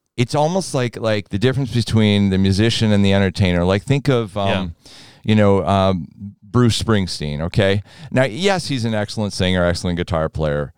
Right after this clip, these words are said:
Speaker 1: but he's first and foremost an entertainer. And then you look at, um,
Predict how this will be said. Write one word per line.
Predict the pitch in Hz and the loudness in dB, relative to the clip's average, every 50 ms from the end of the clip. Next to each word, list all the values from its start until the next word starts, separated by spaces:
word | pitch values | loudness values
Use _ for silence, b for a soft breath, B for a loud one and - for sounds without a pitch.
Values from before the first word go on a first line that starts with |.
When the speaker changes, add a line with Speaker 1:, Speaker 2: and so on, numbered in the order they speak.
| _ _ | _ _
Speaker 1:
but | - 92 87 120 117 98 | -12 -2 -2 0 0 0
he's | 92 110 123 120 - - | -4 -4 -4 -4 -6 -4
first | - 135 131 123 - - | 0 0 0 0 0 -2
and | 117 107 | -4 -2
foremost | - 110 104 98 95 92 90 87 85 85 82 - - - - _ - | 2 2 2 2 4 2 2 2 2 0 -2 -6 -12 -16 -20 _ -2
an | - 104 | 0 2
entertainer. | 98 90 87 85 85 - - 113 107 104 95 76 65 - - - B B B B B B B B B | 2 2 2 0 0 0 2 2 2 2 0 -2 -4 -8 -12 -16 B B B B B B B B B
And | 110 113 117 | 0 0 0
then | 123 131 143 156 | 0 -2 -2 -2
you | 156 156 147 | -2 -2 0
look | 135 135 131 127 - - | 0 0 0 0 -2 0
at, | 117 107 104 104 101 98 - - | 0 0 0 0 -2 -4 -6 -8
um, | 92 98 98 95 95 95 95 87 87 - | -6 -6 -4 -4 -6 -6 -8 -8 -10 -12